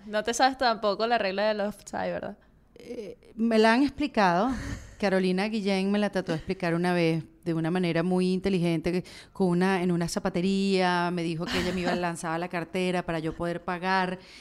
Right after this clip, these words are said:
Speaker 2: y, y, pero nunca me quedó el,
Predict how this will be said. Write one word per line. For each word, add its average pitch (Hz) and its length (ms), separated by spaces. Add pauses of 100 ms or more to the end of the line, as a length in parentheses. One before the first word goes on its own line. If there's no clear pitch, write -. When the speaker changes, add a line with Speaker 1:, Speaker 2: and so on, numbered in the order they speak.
(160)
Speaker 2:
y, 185 220
y, 185 460
pero 190 220
nunca 220 320
me 269 160
quedó 185 340
el, 185 460